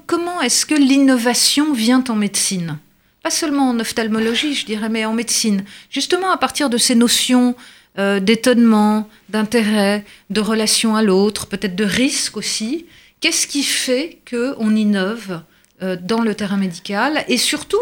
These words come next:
je dirais, dans la, hum, spécialité qui était la vôtre, c'est-à-dire quand même la chirurgie, où on se dit que chaque fois,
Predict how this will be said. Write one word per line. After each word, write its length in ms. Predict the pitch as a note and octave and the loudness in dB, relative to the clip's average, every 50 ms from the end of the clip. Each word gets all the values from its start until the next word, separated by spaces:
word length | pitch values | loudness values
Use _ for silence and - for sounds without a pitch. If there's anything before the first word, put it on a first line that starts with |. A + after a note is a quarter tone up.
| A#4 F#4 | 0 -2
je 60 | - | -4
dirais, 340 | G#3+ G#3+ B3 B3 D4 D#4 D4+ - - - - - _ | -4 -4 0 0 0 0 0 -4 -18 -20 -20 -14 _
dans 320 | G3+ G3 G#3 B3+ C#4+ D4 C4+ | -4 0 2 2 4 4 2
la, 380 | B3+ A3+ G#3 F#3+ F#3 F3+ F3 | 2 2 2 2 0 0 -2
hum, 300 | F3 F3 F3 F3 F3 F3 E3+ - - | -4 -6 -8 -8 -10 -12 -14 -12 -8
spécialité 640 | - - - G3+ - - A#3 G#3 G#3+ G#3+ - D4+ | -8 -6 -4 -4 -2 0 0 0 0 -2 -2 -6
qui 100 | D4 - | -4 -4
était 160 | A3+ A3 A3+ G#3 | -4 -2 0 -2
la 100 | G3+ G3+ | 0 0
vôtre, 380 | G3 G#3 C4 D#4+ D4+ - - - | -2 -2 -4 -4 -4 -4 -4 -4
c'est-à-dire 360 | - - G#3+ G#3 G3+ B3 - | -4 -2 -2 -2 -2 -4 -4
quand 120 | - A#3 | -2 -2
même 140 | A#3+ B3 A#3+ | 0 2 2
la 80 | A3+ G#3 | 2 2
chirurgie, 800 | - - - B3+ A3 A#3 A#3 G#3 G#3+ G3 G3+ A#3+ D4+ F4+ F4+ - - - - - _ _ | 0 0 0 0 0 0 0 0 0 0 2 4 4 2 2 0 -10 -20 -20 -20 _ _
où 100 | A3 A3+ | -6 -4
on 60 | G#3+ | -4
se 140 | G#3 - B3 | -4 -4 -4
dit 220 | A3 G#3 C#4+ D#4 | -2 -2 -2 -2
que 120 | D4 C4 A3+ | -2 -2 0
chaque 280 | - - - G3+ - | 0 0 0 -2 -6
fois, 380 | - - - C#4 D4 D4 C#4+ | -10 -4 -2 0 0 0 0